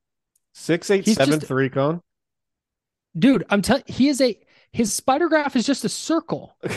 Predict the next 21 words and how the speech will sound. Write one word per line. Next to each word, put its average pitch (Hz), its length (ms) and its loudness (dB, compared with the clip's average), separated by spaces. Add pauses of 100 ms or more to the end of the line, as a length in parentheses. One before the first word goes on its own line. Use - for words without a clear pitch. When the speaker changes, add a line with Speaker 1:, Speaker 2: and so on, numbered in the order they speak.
(300)
Speaker 1:
<laughs> - 460 -12
Speaker 2:
He's 254 280 2
ninetieth 247 640 0
percentile 240 560 -2
or 202 140 -4
better 156 400 -4 (120)
in 160 380 -2 (160)
height, 247 400 -2 (320)
ten-yard 240 480 -2
split, 160 460 -6
forty-yard 214 560 0
dash, 147 300 -4
vertical 196 440 0
jump, 196 300 -4
broad 160 300 -4
jump, 160 260 -6
three 175 280 -4
cone, 190 320 -2
and 175 120 -4
twenty-yard 151 480 -4
shuttle. - 400 -12